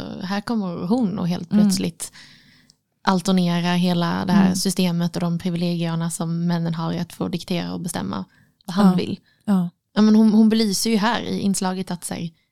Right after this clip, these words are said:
Speaker 1: det här är ett system som även missgynnar män.
Speaker 2: Ja.
Speaker 1: Alltså, männen mår inte heller bra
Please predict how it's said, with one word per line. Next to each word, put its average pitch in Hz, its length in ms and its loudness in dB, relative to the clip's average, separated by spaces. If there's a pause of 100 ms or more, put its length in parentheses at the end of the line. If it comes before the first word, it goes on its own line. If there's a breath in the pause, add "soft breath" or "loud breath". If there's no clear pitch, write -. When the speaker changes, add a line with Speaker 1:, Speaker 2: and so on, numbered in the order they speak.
(220)
Speaker 1:
det 196 80 0
här 185 200 2
är 202 60 -2
ett 214 80 -4
system 190 360 0
som 175 140 -2
även 170 220 0
missgynnar 175 440 0
män. 208 400 4
Speaker 2:
Ja. 208 60 4
Speaker 1:
Alltså, 170 160 4
männen 190 320 2
mår 220 100 4
inte 214 140 0
heller 190 440 0
bra 202 260 0